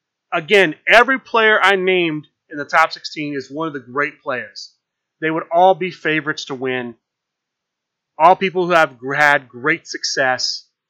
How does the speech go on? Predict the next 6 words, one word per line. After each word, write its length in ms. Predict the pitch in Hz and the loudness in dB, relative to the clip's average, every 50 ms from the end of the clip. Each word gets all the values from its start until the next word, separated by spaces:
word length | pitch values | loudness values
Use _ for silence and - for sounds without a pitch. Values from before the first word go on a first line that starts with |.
| _ | _
in 420 | 185 160 160 156 156 151 151 151 151 _ | -6 -4 -4 -4 -4 -6 -8 -10 -14 _
Super 320 | - - - 156 131 147 | -20 -12 -12 -10 -10 -10
Show 180 | 135 - 151 131 | -8 -6 -6 -6
before. 600 | 123 127 - _ 135 123 120 117 113 104 - _ _ _ _ _ _ _ _ _ _ _ _ _ _ _ _ _ _ _ _ _ _ _ _ _ | -6 -8 -12 _ -10 -8 -6 -8 -8 -10 -12 _ _ _ _ _ _ _ _ _ _ _ _ _ _ _ _ _ _ _ _ _ _ _ _ _
The 100 | 123 139 | _ -10
winners 840 | 139 139 127 127 160 196 220 202 147 - - _ - - - - _ | -10 -10 -8 -2 0 2 2 2 0 -2 -6 _ -16 -16 -16 -16 _